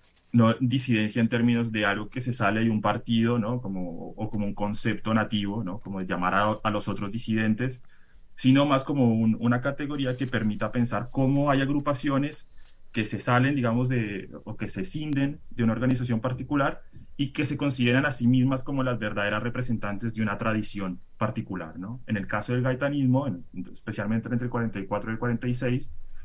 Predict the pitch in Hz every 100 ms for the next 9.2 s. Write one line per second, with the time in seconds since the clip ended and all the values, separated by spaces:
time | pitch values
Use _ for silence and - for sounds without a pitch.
0 | - 135 160 147 123 113 120 117 - 135
1 | 131 131 131 117 110 107 110 117 117 120
2 | 113 101 110 110 117 117 110 - 110 113
3 | 101 101 101 113 107 104 117 110 104 107
4 | 107 107 107 98 - 95 95 90 85 80
5 | _ _ _ - 110 98 113 127 127 139
6 | 131 139 123 120 101 95 110 117 123 110
7 | 95 135 127 127 135 127 120 95 110 110
8 | 107 98 95 87 90 92 92 87 87 87
9 | 82 78